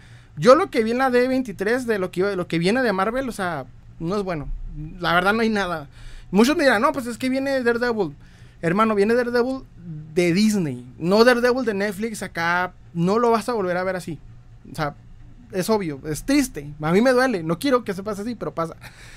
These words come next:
Me comenta, eh, Cinema veintiséis, "Lo que pasó con Thor es lamentable. Por eso digo tajantemente que Thor, que Thor uno sigue siendo la mejor". No, Thor uno fue la única esperanza que tiene ese pobre, ese pobre héroe en el cine.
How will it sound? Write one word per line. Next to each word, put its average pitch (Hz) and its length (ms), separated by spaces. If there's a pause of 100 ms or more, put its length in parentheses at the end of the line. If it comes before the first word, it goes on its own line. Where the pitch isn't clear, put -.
(380)
Me 254 200
comenta, 277 560
eh, 214 260
Cinema 226 520
veintiséis, 202 500 (280)
"Lo 214 160
que 247 100
pasó 254 320
con 330 160
Thor 262 320
es 202 220
lamentable. 202 680 (380)
Por 208 160
eso 240 180
digo 285 380
tajantemente 247 640
que 202 100
Thor, 247 320 (340)
que 185 120
Thor 277 140
uno 311 200
sigue 247 240
siendo 247 220
la 254 100
mejor". 185 300
No, 285 180
Thor 196 160
uno 220 220
fue 226 120
la 220 120
única 226 260
esperanza 196 400
que - 140
tiene 170 160
ese 202 120
pobre, 214 260 (300)
ese 180 200
pobre 220 320
héroe 220 240
en 190 240
el 160 100
cine. 180 320